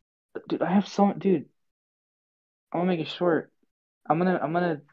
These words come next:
say these super short stories, and I'm gonna give no context. That's an, I think that'll make it funnier.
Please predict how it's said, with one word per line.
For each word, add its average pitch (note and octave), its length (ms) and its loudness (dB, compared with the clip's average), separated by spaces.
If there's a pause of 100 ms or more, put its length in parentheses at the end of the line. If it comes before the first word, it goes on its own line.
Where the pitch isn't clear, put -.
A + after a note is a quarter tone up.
(100)
say E3 220 0
these E3+ 200 -2
super D#3+ 280 -4
short D3 260 -4
stories, D#3+ 400 2
and D3 80 -2
I'm D3+ 80 0
gonna D3+ 180 -2
give C3+ 200 -2
no C#3 260 0
context. C3+ 580 -4 (500)
That's C#3+ 240 0
an, D3+ 200 -6
I C#3+ 80 -2
think E3 160 -6
that'll D#3 200 0
make D3+ 180 -8
it C#3 100 -6
funnier. C3 360 -6